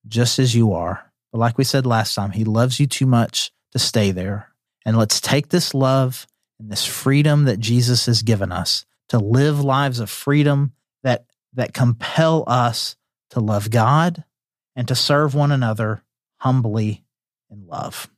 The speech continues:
And so I really do, and more, more, more, more than I, more than I usually do. Sometimes, like, like, sometimes I want people to feel like that I've, I've, I've been incredibly clear to them.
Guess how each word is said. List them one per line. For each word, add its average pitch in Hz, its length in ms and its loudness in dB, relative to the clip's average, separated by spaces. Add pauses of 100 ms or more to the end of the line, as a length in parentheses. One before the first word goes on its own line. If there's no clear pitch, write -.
(480)
And 180 100 2
so 196 180 0
I 196 160 0
really 220 240 0
do, 185 220 0
and 156 300 -2
more, 175 240 0
more, 190 280 0
more, 185 360 0
more 180 260 2
than 170 160 -2
I, 165 200 -4
more 165 200 2
than 160 100 0
I 151 60 -2
usually 143 380 0
do. 120 240 0
Sometimes, 143 480 0
like, 131 260 0
like, 127 320 -2
sometimes 160 540 0 (100)
I 156 80 -2
want 147 200 0
people 151 280 0
to - 60 -10
feel 151 160 0
like 147 240 -2
that 139 100 -2
I've, 135 340 -6 (140)
I've, 131 240 -4
I've 135 220 -2
been 139 220 0
incredibly 147 540 0
clear 147 280 -2
to 151 80 0
them. 147 340 0